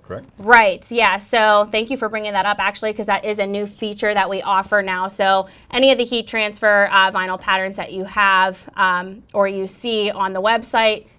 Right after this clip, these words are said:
Speaker 2: can now be offered in glitter. And that's just simply by, whenever you're checking out, after you've selected your pattern, just choosing glitter instead of the regular matte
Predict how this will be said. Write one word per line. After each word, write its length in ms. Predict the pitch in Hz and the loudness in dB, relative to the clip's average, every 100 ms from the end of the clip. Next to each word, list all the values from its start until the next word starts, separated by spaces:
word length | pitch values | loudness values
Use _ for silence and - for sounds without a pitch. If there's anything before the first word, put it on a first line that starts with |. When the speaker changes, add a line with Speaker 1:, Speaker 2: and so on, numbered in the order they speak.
| _ | _
Speaker 2:
can 140 | 233 | -4
now 200 | 202 190 | -2 -4
be 120 | 196 | -4
offered 380 | 180 180 185 185 | -4 -4 -4 -8
in 180 | 185 180 | -8 -12
glitter. 300 | 180 175 180 | -8 -6 -6
And 120 | 185 | -2
that's 220 | 226 240 | 0 0
just 240 | 247 220 - | -2 -4 -4
simply 460 | 208 208 208 202 | -8 -2 -2 -2
by, 240 | 202 185 185 _ | -2 -4 -6 _
whenever 360 | 220 202 190 190 | -8 -2 -2 -2
you're 180 | 180 | -6
checking 440 | 185 208 190 190 180 | -6 -4 -4 -6 -8
out, 260 | 180 185 - _ _ | -8 -8 -10 _ _
after 260 | 214 208 214 | -4 -2 -2
you've 240 | 202 196 | -4 -4
selected 440 | - 208 190 190 190 | -2 0 0 -2 -6
your 120 | 180 | -6
pattern, 580 | 180 202 196 190 190 190 - _ | 0 4 4 2 0 -4 -16 _
just 320 | 202 190 - | -8 -8 -10
choosing 400 | 214 202 190 185 | -10 -8 -8 -8
glitter 400 | 196 190 185 185 | -4 -2 -2 -4
instead 420 | - 185 - 185 | -8 -12 -6 -6
of 220 | 180 185 | -4 -8
the 320 | 190 185 175 175 | -6 -4 -4 -6
regular 640 | 185 180 180 170 170 175 | -8 -8 -8 -8 -8 -10
matte 440 | - 214 185 - | -8 -6 -6 -8